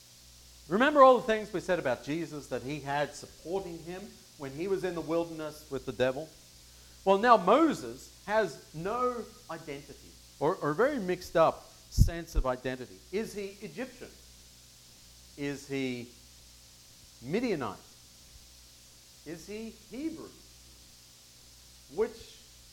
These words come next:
culture, which group of people does he identify himself with, uh, the most?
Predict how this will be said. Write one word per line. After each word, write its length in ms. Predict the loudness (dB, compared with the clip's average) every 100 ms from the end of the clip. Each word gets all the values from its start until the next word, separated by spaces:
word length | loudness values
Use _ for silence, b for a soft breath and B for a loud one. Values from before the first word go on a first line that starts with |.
| -12
culture, 440 | -4 -4 -4 -8 -8 -4
which 340 | -4 -4 -10 -20 -20 -20 -20 -20 -20 0
group 240 | 2 2
of 220 | -2 -8 -6
people 380 | -6 -4 -8 -8
does 260 | -4 -4 -4
he 160 | -12 -12 -18 -20 -20 -20 -14 -8
identify 540 | -8 -8 -10 -12 -16 -16 -20
himself 460 | -20 -18 -16 -14 -16 -20 -20 -18
with, 200 | -16 -14 -18 -20 -20 -20 -20 -20 -20 -20 -20 -10 0
uh, 160 | 0
the 120 | 2 2
most? 420 | 2 0 -2